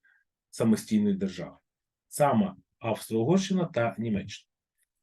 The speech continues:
А ось ще один документ. Е, документ написаний,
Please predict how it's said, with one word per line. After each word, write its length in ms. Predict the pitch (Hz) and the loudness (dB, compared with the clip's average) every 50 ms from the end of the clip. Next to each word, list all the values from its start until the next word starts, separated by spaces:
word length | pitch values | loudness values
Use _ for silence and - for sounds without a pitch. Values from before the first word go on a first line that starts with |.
| _ _ _ _ _ _ | _ _ _ _ _ _
А 240 | - 156 160 160 - | 4 4 4 4 6
ось 200 | 160 233 294 285 | 4 4 4 4
ще 260 | - - - 320 302 | 2 0 0 2 2
один 220 | 240 190 196 180 170 | 4 6 4 4 4
документ. 680 | 190 185 190 214 214 240 269 294 302 302 - - - - | 0 0 2 4 4 4 4 2 0 -2 -6 -10 -4 -2
Е, 300 | 226 214 196 185 175 165 | 2 2 2 2 2 0
документ 520 | 151 147 160 160 160 165 175 170 156 147 | -2 -2 -4 -4 -2 -2 0 0 0 -2
написаний, 760 | 147 139 131 - 117 110 107 - 117 107 101 98 101 101 101 | -4 -8 -6 -4 -4 -6 -4 -2 -2 0 0 0 0 -2 -4